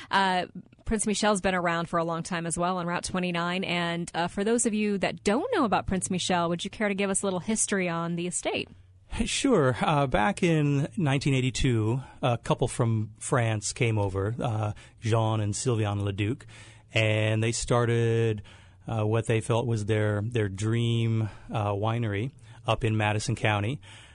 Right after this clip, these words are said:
Speaker 2: Um, they grew the winery upwards, uh, of about three hundred acres, which at the time was, uh, pretty significant.
Speaker 1: Mm-hmm.
Speaker 2: Um,
Speaker 1: Even
Speaker 2: they
Speaker 1: by today's standards, that would be very significant.
Speaker 2: Oh, yeah, yeah,
Speaker 1: Yeah.
Speaker 2: definitely. Um, they actually purchased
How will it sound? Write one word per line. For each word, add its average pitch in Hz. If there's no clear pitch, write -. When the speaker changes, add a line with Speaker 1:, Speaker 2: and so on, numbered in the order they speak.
Speaker 2:
Um, 104
they 110
grew 127
the 135
winery 123
upwards, 113
uh, 117
of 113
about 110
three -
hundred 120
acres, 131
which 139
at 131
the 143
time 160
was, 120
uh, 113
pretty 117
significant. 101
Speaker 1:
Mm-hmm. 202
Speaker 2:
Um, 98
Speaker 1:
Even 107
Speaker 2:
they -
Speaker 1:
by 254
today's 233
standards, 190
that 156
would 165
be 165
very 156
significant. -
Speaker 2:
Oh, 123
yeah, 104
yeah, 107
Speaker 1:
Yeah. 104
Speaker 2:
definitely. 113
Um, 104
they 123
actually 120
purchased 120